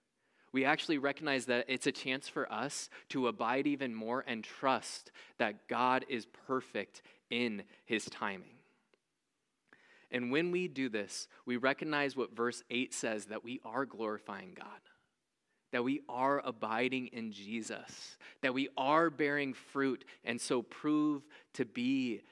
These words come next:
disciples of Jesus. And discipleship means different things at different times in our walk with Jesus.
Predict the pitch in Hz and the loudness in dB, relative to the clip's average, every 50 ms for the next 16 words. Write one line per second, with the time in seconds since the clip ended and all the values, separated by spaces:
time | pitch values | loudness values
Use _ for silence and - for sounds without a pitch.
0 | - _ - 113 - - - - 117 127 135 131 - 123 123 120 117 - - - | -6 _ -2 -2 0 -2 -2 0 2 2 0 0 -2 -2 -2 -2 -2 -4 -8 -16
1 | - - _ 123 113 101 101 98 104 107 113 120 120 113 101 101 104 101 - - | -20 -12 _ -8 -8 -8 -10 -12 -8 -4 -2 -2 -2 -2 -4 -8 -12 -12 -14 -14
2 | - - - - - - - - _ _ _ _ _ _ _ _ _ _ _ _ | -14 -14 -14 -16 -18 -20 -20 -20 _ _ _ _ _ _ _ _ _ _ _ _
3 | _ _ _ _ _ _ - - - - - _ _ - 127 131 139 - - 160 | _ _ _ _ _ _ -20 -20 -20 -20 -20 _ _ -4 -2 0 0 2 2 2
4 | 165 185 185 175 - - 190 170 - 139 143 151 156 151 135 123 117 139 139 - | 2 2 0 -4 -2 0 0 0 0 -2 -2 -2 -2 -2 -4 0 0 0 2 2
5 | - 151 135 - - 143 135 135 131 123 120 - - 127 117 - - 135 120 - | 0 -2 -4 -2 -2 0 0 0 0 -2 -4 -2 -2 -4 -2 0 -2 -2 -2 -4
6 | - 127 127 123 123 123 120 113 - 127 113 113 113 110 101 104 110 113 113 - | -4 -4 -2 -2 -2 -2 -4 -6 -4 -4 -2 0 0 0 0 2 2 2 0 0
7 | - 113 107 - - - 101 104 101 92 - 64 - 127 - | -4 -8 -8 -8 -10 -12 -10 -10 -10 -10 -12 -14 -16 -16 -18